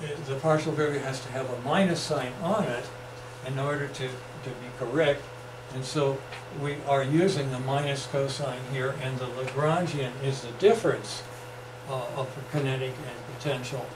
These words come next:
whereas the Hamiltonian is the sum.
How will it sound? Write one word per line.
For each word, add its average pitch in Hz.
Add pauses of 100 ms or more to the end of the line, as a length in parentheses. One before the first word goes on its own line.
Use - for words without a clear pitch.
(260)
whereas 135
the 135
Hamiltonian 135 (520)
is -
the 123
sum. -